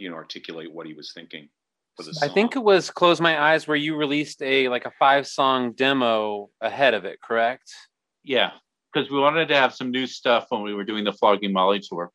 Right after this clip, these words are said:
Speaker 3: Um, so we kept, put out a couple songs on a demo first. Yeah. So that, that, that stuff came out about a year before the album came together.
Speaker 1: A memory that I have, I just jotted down a few notes. A memory I have for the, for the title track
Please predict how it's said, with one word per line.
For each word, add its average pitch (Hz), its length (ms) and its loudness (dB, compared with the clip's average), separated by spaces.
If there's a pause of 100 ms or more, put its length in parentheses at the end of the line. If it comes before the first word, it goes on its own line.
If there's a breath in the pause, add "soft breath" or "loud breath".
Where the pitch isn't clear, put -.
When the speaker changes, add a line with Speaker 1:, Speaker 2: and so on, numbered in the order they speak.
(720)
Speaker 3:
Um, 90 280 0
so - 160 2
we 104 140 2
kept, 101 300 0
put 123 140 4
out 104 180 4
a - 40 -2
couple - 260 -4
songs 87 460 -4
on 90 100 -4
a 85 60 -6
demo 87 440 -2
first. - 320 -10
Yeah. 92 120 -14 (180)
So 120 140 2
that, 107 340 2
that, 123 260 4
that 117 140 4
stuff - 240 -2
came 120 160 0
out 107 100 4
about 98 200 4
a - 20 2
year 95 240 0
before 101 300 -2
the 90 160 -4
album 90 400 -2 (100)
came 90 160 -8
together. 90 400 -6 (220)
Speaker 1:
A 127 40 -10
memory 147 360 -4
that 127 120 -2
I 110 120 2
have, 98 480 -4
I 90 80 -10
just 87 240 -16 (120)
jotted 87 280 -8
down 87 180 -12
a - 40 -20
few 87 200 -16
notes. 82 360 -16
A 87 40 -20
memory 107 320 -6
I 95 120 -6
have 90 300 -8
for 87 120 -18
the, 78 100 -18 (180)
for 90 80 -14
the 80 100 -18
title 98 340 -10
track 73 340 -12